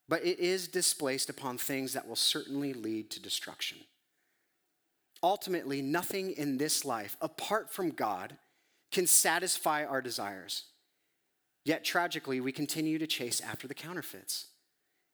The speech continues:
And we are sent into a constant state of angst and anger and anxiety and disillusionment and depression.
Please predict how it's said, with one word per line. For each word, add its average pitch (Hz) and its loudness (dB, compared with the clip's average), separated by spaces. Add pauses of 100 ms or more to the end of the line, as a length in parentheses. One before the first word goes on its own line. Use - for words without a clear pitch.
And 147 2
we 160 4
are 135 0
sent 160 2
into 143 -2
a 120 -6
constant 156 -2
state - 2
of - -8
angst 160 0
and 127 -4
anger 170 0
and 127 -4
anxiety 156 0
and 127 -2
disillusionment 165 0
and 123 -8
depression. 120 -4